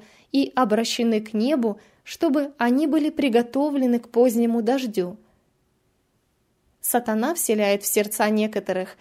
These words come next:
страх перед Святым Духом. Такие люди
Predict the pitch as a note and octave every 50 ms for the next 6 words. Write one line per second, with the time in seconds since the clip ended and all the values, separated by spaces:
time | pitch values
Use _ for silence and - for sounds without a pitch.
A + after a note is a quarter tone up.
0 | _ - _ - - - - A#3 A#3 C4 D4+ E4 - - - A#3 G3 G3 G3 -
1 | - G#3 G#3+ G#3+ A3 G#3 G#3+ G#3+ F#3+ G#3+ G3+ G3 - - F#3+ F#3+ F#3 G#3 - _
2 | _ _ _ _ _ _ - _ _ - A#3 A3+ - - A#3 A3+ G#3+ G#3 B3 D4
3 | D4+ A#3 B3 -